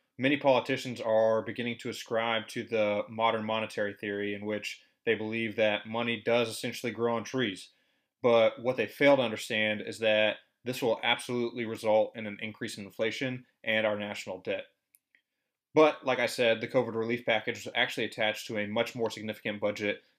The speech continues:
that will serve to fund the government through the year twenty twenty-one. Essentially, at the beginning of each fiscal year,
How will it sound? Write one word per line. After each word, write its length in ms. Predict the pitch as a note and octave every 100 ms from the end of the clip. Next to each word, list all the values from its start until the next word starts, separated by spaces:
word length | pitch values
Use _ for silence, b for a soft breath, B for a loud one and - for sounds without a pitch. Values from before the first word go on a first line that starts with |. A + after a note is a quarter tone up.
| -
that 160 | G#2+
will 280 | A2 A2 G#2+
serve 280 | - C3 A#2
to 60 | A2+
fund 380 | - A2+ A2 G#2+
the 80 |
government 480 | G2 G#2+ G#2+ G#2+ G#2+
through 360 | - - A2 G#2+
the 100 | G2+
year 400 | G2 G#2 G2+ G2
twenty 200 | - G#2+
twenty-one. 540 | F2+ G#2+ F#2+ F#2 F2+ F2+ _ _ _ _
Essentially, 380 | - C#3 C#3+ C3
at 80 | B2
the 60 |
beginning 340 | A2+ A#2+ A#2 A#2
of 260 | A2 G#2+ A#2
each 160 | G#2+
fiscal 300 | - C#3 C#3
year, 380 | A#2+ B2+ B2